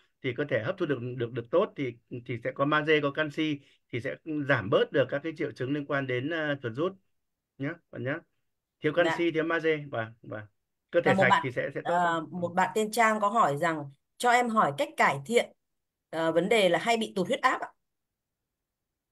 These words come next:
Speaker 1: Vấn đề hay tụt huyết áp thì là nó có rất nhiều nguyên nhân, nhiều lý do. Một trong những cách đó là do cái đường huyết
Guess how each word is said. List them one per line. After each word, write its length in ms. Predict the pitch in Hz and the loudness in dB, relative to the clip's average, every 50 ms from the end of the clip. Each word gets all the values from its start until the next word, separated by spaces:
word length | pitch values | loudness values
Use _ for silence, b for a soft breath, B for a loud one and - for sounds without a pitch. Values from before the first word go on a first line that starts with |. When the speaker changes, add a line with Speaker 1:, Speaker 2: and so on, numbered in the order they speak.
| _ | _
Speaker 1:
Vấn 320 | - 143 139 147 190 202 190 | -4 -2 -2 0 0 0 4
đề 200 | 190 160 147 147 | 6 6 6 6
hay 120 | 165 180 175 - | 4 4 2 2
tụt 100 | 165 143 | -2 -2
huyết 100 | 180 208 | 0 0
áp 160 | 214 226 240 - | 0 0 -2 -4
thì 120 | - 180 151 | -4 -4 -2
là 260 | 143 143 143 135 135 | 0 0 0 0 0
nó 160 | 135 143 143 143 | 0 0 0 0
có 400 | 143 139 139 147 165 196 208 208 202 | 2 2 4 4 4 4 2 2 2
rất 100 | 240 233 | 0 0
nhiều 180 | 202 180 151 143 | 2 2 2 2
nguyên 200 | 139 160 170 170 | 2 0 0 2
nhân, 300 | 180 185 180 170 151 143 | 4 4 4 4 0 -6
nhiều 100 | 143 131 | -6 -4
lý 100 | 127 139 | -4 -4
do. 340 | 143 170 170 165 165 160 - _ _ _ _ _ _ - | 0 2 2 2 2 0 -2 _ _ _ _ _ _ 2
Một 180 | 147 147 147 - | 4 4 4 4
trong 160 | - 165 175 | 2 0 0
những 120 | 175 170 156 | 0 -2 -2
cách 140 | 202 208 | -2 2
đó 180 | 175 151 151 185 | 6 8 8 8
là 100 | 196 160 | 8 6
do 200 | 139 165 160 160 | 6 6 4 4
cái 120 | 147 175 165 | 4 0 0
đường 220 | 165 151 131 131 | 2 2 2 2
huyết 180 | 143 180 214 | 2 0 0